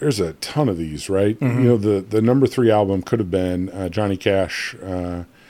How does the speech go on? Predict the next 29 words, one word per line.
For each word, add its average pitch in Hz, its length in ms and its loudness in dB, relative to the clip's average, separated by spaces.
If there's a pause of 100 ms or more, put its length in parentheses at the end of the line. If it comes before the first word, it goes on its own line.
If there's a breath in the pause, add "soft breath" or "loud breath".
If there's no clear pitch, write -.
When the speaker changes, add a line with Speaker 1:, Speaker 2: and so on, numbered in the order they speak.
(400 soft breath)
Speaker 1:
live 101 380 4
at, 87 320 -4
uh, 85 200 0
Folsom - 300 -18
Speaker 2:
Folsom. 113 360 4
Speaker 1:
County, 98 240 2
County, 110 280 2
Speaker 2:
Yeah. 117 80 -2
Speaker 1:
County 135 160 6
Prison, 147 380 6
'cause 107 180 -2
that, 120 220 4 (400 loud breath)
that's 143 140 -2
a 180 40 2
meaningful 117 760 4
album, 90 380 -2
Speaker 2:
Yeah. 90 120 -2
Speaker 1:
right? 95 280 0
And 101 420 -6
so 107 160 0
Johnny 143 320 2
Cash - 500 -2
certainly 92 260 -4
could 90 140 -18
be 90 120 -2
on 87 140 -4
that 85 180 -4
list, 120 380 0
or, 85 420 -8